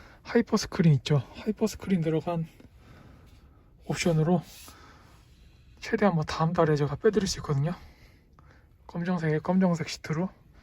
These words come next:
전화 주시면 안내 드리겠습니다. 이큐에스 사오공 에이엠지 플러스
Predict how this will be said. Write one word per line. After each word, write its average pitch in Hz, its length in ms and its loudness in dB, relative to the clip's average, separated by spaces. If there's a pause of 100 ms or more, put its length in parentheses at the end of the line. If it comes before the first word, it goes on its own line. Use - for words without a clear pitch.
(680)
전화 165 260 -2
주시면 151 420 -2
안내 156 220 0
드리겠습니다. - 640 -8 (160)
이큐에스 180 380 -8
사오공 147 320 0
에이엠지 156 240 0
플러스 - 480 -4